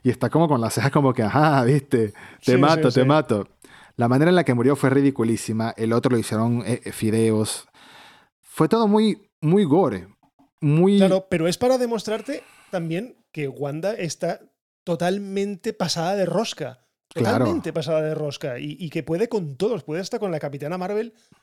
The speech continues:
Speaker 2: que se supone <laughs> que es uno de los seres más poderosos del universo también.
Speaker 1: Sí, pero
Speaker 2: O sea,
Speaker 1: ya
Speaker 2: que
Speaker 1: veo,
Speaker 2: vale,
Speaker 1: ya
Speaker 2: que,
Speaker 1: vemos
Speaker 2: que
Speaker 1: por qué Kevin Feige decía que, que Scarlett era la más poderosa del M C U.
Speaker 2: Claro.
Speaker 1: Claramente,
Speaker 2: Es que es así.
Speaker 1: claramente, si no hubiese sido por el chasquido, derrota a Thanos sin dudar.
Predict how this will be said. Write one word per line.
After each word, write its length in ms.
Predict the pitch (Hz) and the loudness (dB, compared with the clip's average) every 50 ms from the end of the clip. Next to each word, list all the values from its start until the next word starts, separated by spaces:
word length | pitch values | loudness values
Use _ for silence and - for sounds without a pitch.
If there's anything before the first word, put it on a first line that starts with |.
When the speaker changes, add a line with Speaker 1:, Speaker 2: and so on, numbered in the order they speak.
| _ _ | _ _
Speaker 2:
que 100 | - 170 | -8 -6
se 120 | - 160 | -6 -6
supone 540 | 143 - 151 123 139 151 160 180 202 285 - - | -6 -6 -6 -2 0 0 2 2 0 -2 -4 -6
<laughs> 240 | - - 226 - | -8 -10 -10 -14
que 160 | - - 143 135 | -10 -8 -8 -8
es 100 | 135 170 | -6 -8
uno 140 | 180 185 | -6 -6
de 60 | 180 175 | -6 -6
los 120 | 156 139 | -6 -6
seres 160 | - 160 170 180 | -8 -8 -8 -8
más 140 | 185 165 - | -12 -12 -12
poderosos 480 | - 156 147 147 160 170 - 175 175 | -10 -8 -4 -2 -2 -2 -2 -4 -6
del 100 | 160 160 | -6 -6
universo 420 | 151 139 123 123 147 202 220 - 165 | -6 -8 -8 -8 -8 -8 -8 -6 -6
también. 440 | 147 127 120 180 269 285 - - - _ _ _ _ | -6 -6 -6 -8 -10 -10 -10 -14 -18 _ _ _ _
Speaker 1:
Sí, 360 | - - - 127 107 98 92 92 | -14 -4 -2 -2 -2 -2 -4 -6
pero 160 | - 95 92 92 | -8 -8 -6 -4
Speaker 2:
O 20 | |
sea, 80 | 92 95 | -4 -4
Speaker 1:
ya 60 | 101 | -2
Speaker 2:
que 60 | 107 | -2
Speaker 1:
veo, 100 | 113 117 | -2 -2
Speaker 2:
vale, 120 | 117 110 120 | -2 -2 0
Speaker 1:
ya 100 | 135 131 | 2 2
Speaker 2:
que, 40 | 127 | 4
Speaker 1:
vemos 180 | 139 143 147 143 | 4 2 2 2
Speaker 2:
que 20 | |
Speaker 1:
por 120 | 156 131 - | 0 0 0
qué 100 | 139 120 | 0 0
Kevin 240 | - 139 135 135 127 | 2 2 2 2 2
Feige 260 | - 139 135 135 135 | 2 2 4 4 4
decía 340 | 127 120 113 - 127 120 120 | 2 2 0 0 0 0 2
que, 500 | - 139 127 117 110 104 98 80 - - | 2 0 0 0 -2 -4 -6 -10 -14 -12
que 120 | _ 113 104 | _ -12 -12
Scarlett 400 | - - 117 107 104 107 123 139 | -8 -6 -6 -4 -2 0 0 0
era 160 | 127 104 98 | 0 -2 -2
la 100 | 95 92 | -4 -6
más 140 | 95 92 - | -6 -8 -8
poderosa 380 | - 95 92 92 90 - - | -8 -6 -6 -6 -6 -8 -6
del 80 | 98 92 | -8 -8
M 120 | 87 87 | -8 -10
C 140 | 85 - 85 | -10 -10 -10
U. 200 | 107 131 123 - _ _ _ _ _ _ _ _ _ _ _ _ _ _ | -8 -10 -10 -12 _ _ _ _ _ _ _ _ _ _ _ _ _ _
Speaker 2:
Claro. 360 | - 131 117 113 - - _ _ _ _ _ | -10 -10 -10 -10 -12 -14 _ _ _ _ _
Speaker 1:
Claramente, 460 | - 101 101 110 120 131 139 131 110 | -4 -2 0 2 2 4 2 2 0
Speaker 2:
Es 40 | - | -4
que 60 | - | -10
es 40 | 107 | -12
así. 180 | - - 190 - _ _ _ | -14 -14 -14 -14 _ _ _
Speaker 1:
claramente, 560 | - - 135 139 170 165 180 185 165 135 120 | 2 2 4 4 4 4 4 2 2 2 0
si 100 | 104 - | -2 0
no 80 | 113 120 | 0 2
hubiese 180 | 127 135 120 123 | 2 2 2 2
sido 200 | 127 139 143 139 | 2 2 2 4
por 100 | 160 147 | 2 2
el 100 | 139 135 | 2 2
chasquido, 800 | - 127 110 - - 135 131 139 196 196 139 107 90 87 - _ _ _ _ _ _ _ _ _ - - - _ | 0 -2 -2 0 2 2 4 4 4 2 2 0 -4 -8 -14 _ _ _ _ _ _ _ _ _ -20 -20 -18 _
derrota 360 | 117 120 113 110 110 104 120 | -2 -2 0 0 0 0 0
a 40 | 120 | 0
Thanos 400 | - 127 131 147 170 - - - | 2 2 2 2 2 0 -2 -4
sin 300 | - - - 180 151 123 | -6 -2 0 2 2 2
dudar. 480 | 101 101 98 107 101 95 90 - - - | 0 0 -2 -2 -2 -4 -6 -10 -14 -20